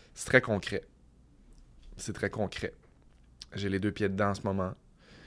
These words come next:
Euh, c'est pas, c'est pas, euh, c'est pas, euh, c'est pas, euh, abouti encore.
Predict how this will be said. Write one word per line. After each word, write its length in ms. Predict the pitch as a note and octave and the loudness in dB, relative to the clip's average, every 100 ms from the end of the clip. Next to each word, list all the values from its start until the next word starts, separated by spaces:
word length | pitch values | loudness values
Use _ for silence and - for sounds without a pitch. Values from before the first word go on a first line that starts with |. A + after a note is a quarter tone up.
| - - - - - | -20 -20 -20 -18 -2
Euh, 520 | G2 F2+ F2+ F2+ F2+ F2+ | 2 4 2 0 0 -2
c'est 140 | - - | -4 4
pas, 280 | A2 G2+ | 8 8
c'est 100 | F#2+ | 4
pas, 100 | - | 4
euh, 280 | G#2 G#2 F#2+ | 6 8 6
c'est 140 | F#2 - | 4 2
pas, 100 | G#2 | 4
euh, 680 | G2+ G2 F#2 F2+ F2 F2 - - | 6 6 6 4 0 -2 -6 -10
c'est 200 | - - | -14 -8
pas, 120 | G#2 | -2
euh, 640 | G2 F#2+ F2 F2+ - A1 - - - - - - - - - - - - - - - - - - - | 0 0 -2 -4 -6 -6 -8 -10 -14 -20 -20 -20 -20 -20 -20 -20 -20 -20 -20 -20 -20 -20 -20 -20 -6
abouti 500 | G#2+ G2+ F#2+ - A2+ | -2 -2 0 0 2
encore. 680 | F#2+ - F#2+ - - - | 0 0 -2 -2 -8 -20